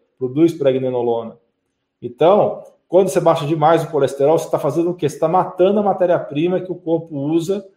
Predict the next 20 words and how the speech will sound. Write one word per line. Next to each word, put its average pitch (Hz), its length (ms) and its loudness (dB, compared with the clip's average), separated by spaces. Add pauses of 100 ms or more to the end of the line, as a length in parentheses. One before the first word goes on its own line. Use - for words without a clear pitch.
(280)
pra 156 140 -4
fazer 160 260 2
hormônios 208 520 2 (420)
que 170 140 2
eram 196 240 8
considerados 196 480 2
sexuais, 202 560 2
só 180 160 -2
que 262 300 -8
existem 180 400 -2
no 226 60 -2
cérebro, 156 520 2
são 208 440 0 (360)
também 156 640 0
neuroesteroides, 151 1040 4
tá? 127 400 -4 (160)
Quem 175 280 -8
conhece 175 440 -4
pesquisa 147 420 -8
clínica 139 600 -6